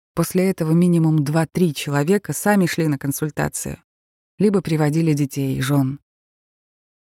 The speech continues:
Сначала прокуратура и суды относились к инициативе психолога настороженно. Осуждённых даже спрашивали напрямую, как им участие в занятиях. Но постепенно недоверие к Краснояровой испарялось.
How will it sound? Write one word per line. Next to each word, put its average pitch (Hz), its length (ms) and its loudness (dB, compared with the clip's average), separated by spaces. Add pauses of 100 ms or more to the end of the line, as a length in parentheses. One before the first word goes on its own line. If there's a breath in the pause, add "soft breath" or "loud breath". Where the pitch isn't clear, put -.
(100)
Сначала 247 460 2
прокуратура 190 640 0
и 180 80 2
суды 196 320 2
относились 190 560 0
к - 100 -4
инициативе 175 640 0
психолога 214 580 0
настороженно. 175 760 0 (540)
Осуждённых 165 540 2
даже 160 220 0
спрашивали 170 520 0
напрямую, 160 560 2
как 220 240 0
им 151 80 4
участие 139 460 -2
в 135 40 -10
занятиях. 156 640 -2 (520)
Но 175 100 0
постепенно 196 560 0
недоверие 170 640 2
к - 40 -16
Краснояровой 156 720 0
испарялось. 147 720 -2